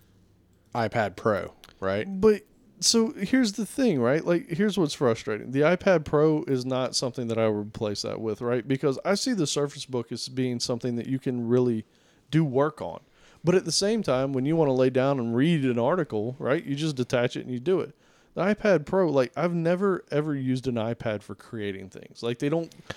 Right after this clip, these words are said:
Speaker 2: they're
Speaker 1: that's the whole,
Speaker 2: consumables.
Speaker 1: that's, I mean, that was, uh, their entire pitch for
Speaker 2: I know.
Speaker 1: iPad in general at the la-, at the last keynote, and especially iPad Pro,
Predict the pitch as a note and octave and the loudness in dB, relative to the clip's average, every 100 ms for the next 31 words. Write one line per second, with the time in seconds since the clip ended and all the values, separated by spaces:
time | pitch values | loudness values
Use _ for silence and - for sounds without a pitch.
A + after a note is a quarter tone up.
0 | - F#3 F3 G3 F3 D3+ F3+ F3 D#3+ E3+ | 2 6 8 6 6 8 10 10 8 6
1 | E3 G2+ - - D#3 D#3 C#3 D#3+ D#3 C3+ | 2 0 -8 -6 0 2 2 2 2 0
2 | - - - - - C3+ C3+ C3+ C3 B2+ | -8 -12 -12 -12 -10 2 2 2 -2 -2
3 | - C3 A2 - F#3 F3 - - - - | -2 -2 -4 -4 0 0 0 -6 -6 -14
4 | - - B2+ B2 A#2 G#2+ - B2+ C3 A#2 | -12 0 4 6 4 2 -4 -2 0 0
5 | G#2+ A#2 - _ _ _ - C3 D3 D3+ | 0 -2 -8 _ _ _ -2 4 4 4
6 | C#3 B2 A#2+ C3 C#3+ F#3+ D3 C3 - C3 | 4 4 2 0 2 4 4 4 2 -4
7 | C3+ B2+ C3 C#3 - B2+ B2+ B2 - D#3+ | -2 2 0 0 -2 2 2 0 0 2
8 | D3 B2 B2 - C#3+ E3 - C3 A2 A2+ | 2 2 -2 0 2 2 2 2 4 2
9 | B2 G#2+ - C3+ C3 G#2 | 2 0 4 6 8 4